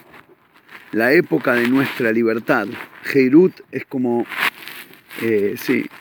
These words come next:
libertad. Estoy tratando de buscar una palabra, algún sinónimo. Em, y es interesante porque la fiesta tiene varios nombres, ¿no? En la Torá, la fiesta es llamada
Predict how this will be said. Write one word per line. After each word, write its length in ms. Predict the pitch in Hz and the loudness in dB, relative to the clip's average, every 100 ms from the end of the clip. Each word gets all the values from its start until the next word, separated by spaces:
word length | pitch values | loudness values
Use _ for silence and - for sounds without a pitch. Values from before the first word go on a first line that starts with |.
| - | -2
libertad. 560 | 135 123 127 180 127 - | 2 2 2 0 0 -2
Estoy 300 | - - 165 | -10 -2 -2
tratando 260 | 160 160 | 2 2
de 60 | 143 | 2
buscar 220 | 120 156 | 0 -6
una 200 | 143 123 | -6 -6
palabra, 480 | 113 139 127 117 123 - - - - - - | -6 -4 -4 -4 -6 -10 -20 -20 -18 -12 -4
algún 240 | 123 151 | 0 0
sinónimo. 680 | 123 127 143 147 127 110 110 117 - - - - - - - - - _ _ _ | 0 2 4 4 2 -2 -4 -6 -16 -20 -20 -20 -20 -20 -20 -20 -20 _ _ _
Em, 580 | 120 117 117 117 117 107 _ _ _ _ _ _ _ _ _ _ _ _ - _ _ _ _ _ _ _ _ _ _ _ _ 139 | -4 -2 0 0 -2 -4 _ _ _ _ _ _ _ _ _ _ _ _ -20 _ _ _ _ _ _ _ _ _ _ _ _ -2
y 100 | 160 | 0
es 100 | 190 | 0
interesante 560 | 170 139 139 143 117 | 2 2 4 0 -2
porque 220 | 113 117 | -2 2
la 100 | 127 | 2
fiesta 260 | 160 180 165 | 2 0 0
tiene 220 | 131 135 | 2 2
varios 380 | 131 135 113 110 | 4 2 0 0
nombres, 580 | 113 101 90 90 - - _ | 0 0 -2 -6 -8 -18 _
¿no? 260 | - 123 165 - | -6 -2 -2 -4
En 140 | - 120 | -4 -4
la 80 | 110 | -2
Torá, 340 | 127 143 160 | 0 2 2
la 140 | 135 | 2
fiesta 260 | - 139 143 | -2 -6 -6
es 80 | 131 | -8
llamada 360 | 123 127 131 | -4 -2 -2